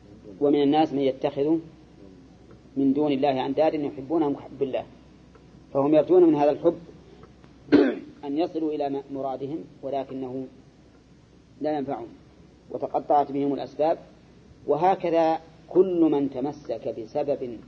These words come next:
لم يجعله الله سببا للنجاة فإنه يخونه أحوج ما يكون إليه. فالمتمسكون بدعاء الأولياء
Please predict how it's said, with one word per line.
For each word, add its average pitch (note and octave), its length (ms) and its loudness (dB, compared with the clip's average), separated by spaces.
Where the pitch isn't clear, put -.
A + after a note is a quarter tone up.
لم D3 200 0
يجعله D3+ 320 2
الله C#3 240 -2
سببا C#3 280 2
للنجاة C3+ 460 0
فإنه C#3+ 580 -4
يخونه C#3 680 0
أحوج C3+ 300 -2
ما C3 160 -2
يكون C3 280 -4
إليه. C3+ 280 0
فالمتمسكون C#3+ 800 -2
بدعاء C#3 380 2
الأولياء C3+ 420 0